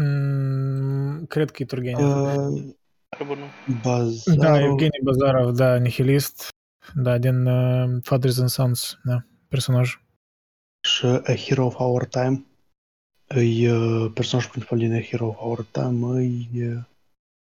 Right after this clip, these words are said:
Speaker 1: Lermontov.
Speaker 2: Da, băi, Lermontov e prea subestimat. Sincer.
Speaker 1: Da?
Speaker 2: Nu, deci Lermontov, mi se pare că Pușkin a spus că Lermontov că e mai talentat decât dânsul.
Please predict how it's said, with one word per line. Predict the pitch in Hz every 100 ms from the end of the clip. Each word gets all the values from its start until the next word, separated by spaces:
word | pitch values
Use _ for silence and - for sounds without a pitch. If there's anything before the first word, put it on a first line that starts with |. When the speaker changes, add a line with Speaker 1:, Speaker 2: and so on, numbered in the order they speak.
| _ -
Speaker 1:
Lermontov. | 147 135 127 123 120 - - - _ _ _ _ _ _
Speaker 2:
Da, | 156 135 117 - - -
băi, | 123 117 113
Lermontov | 107 117 - 110 120 110
e | 104 _ -
prea | 120 113
subestimat. | - 107 104 123 104 90 - - - - _ _ _ _ _ _ _ _
Sincer. | - 131 123 135 160
Speaker 1:
Da? | - _ _ _ _ _ _ _
Speaker 2:
Nu, | - 131 113 110
deci | 117 113 - -
Lermontov, | 123 131 147 135 151 - - -
mi | 135
se | -
pare | 147 143
că |
Pușkin | - 143 -
a | 123
spus | - 127
că | -
Lermontov | 123 120 - 120 -
că | 120
e | 117
mai | 117
talentat | 107 117 113 120
decât | 107 113
dânsul. | 117 113 -